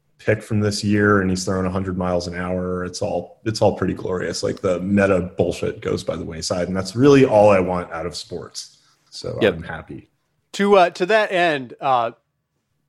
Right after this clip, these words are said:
Speaker 3: these playoffs, the, the covid shortened playoffs are gonna start in a couple weeks, and they're gonna put the teams participating in a bubble when they weren't in a bubble all during the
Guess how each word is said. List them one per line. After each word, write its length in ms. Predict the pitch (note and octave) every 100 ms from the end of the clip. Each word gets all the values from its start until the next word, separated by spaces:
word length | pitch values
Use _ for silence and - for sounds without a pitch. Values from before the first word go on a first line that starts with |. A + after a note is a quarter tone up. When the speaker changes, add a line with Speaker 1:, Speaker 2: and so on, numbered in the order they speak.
| _
Speaker 3:
these 320 | A#2+ F3 A#3+ -
playoffs, 580 | - C3+ A#2+ A2 -
the, 260 | - A#2+ C3
the 180 | B2 A#2
covid 240 | D3+ C3
shortened 320 | - C#3+ C#3+ -
playoffs 340 | B2 G#2+ -
are 40 |
gonna 120 | A2 G#2+
start 400 | - B2 G#2+ - _ _ _ _
in 80 | C#3
a 60 | A2+
couple 260 | - B2
weeks, 220 | A#2+ A#2+
and 140 | - C3
they're 80 | B2+
gonna 120 | D3+
put 360 | - - F3+ - _ -
the 80 | B2+
teams 380 | - D#3+ C3+
participating 840 | - C3 - C4 - B2+ A2+ G#2 G2+ _ _ _ _
in 100 | F3+
a 80 | D#3+
bubble 680 | - - G3 G3 A2 G2 F#2+ _ _ _ _ _ -
when 100 | D3
they 100 | D3
weren't 380 | B2 G#3 C4
in 100 | B3
a 60 | E3+
bubble 300 | A#2+ C#3+ C3+
all 200 | D3 C#3
during 300 | C3 C#3 B2+
the 100 | A#2